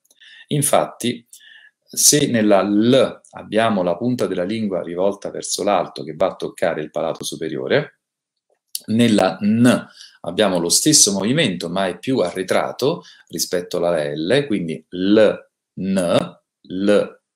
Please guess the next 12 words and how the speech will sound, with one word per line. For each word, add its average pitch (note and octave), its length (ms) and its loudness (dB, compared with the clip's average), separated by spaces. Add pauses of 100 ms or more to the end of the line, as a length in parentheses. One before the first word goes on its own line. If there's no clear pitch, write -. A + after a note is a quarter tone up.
(160)
N. F#2 600 -4 (920)
Ora, C3 380 6
la C#3+ 220 4
posizione F#3+ 640 2
che A2+ 100 -2
la G#2 100 4
lingua B2 480 0
assume B2 680 0
nel A#2 400 -2
pronunciare G2 760 -2
la F#2 360 -4
N G2+ 480 -2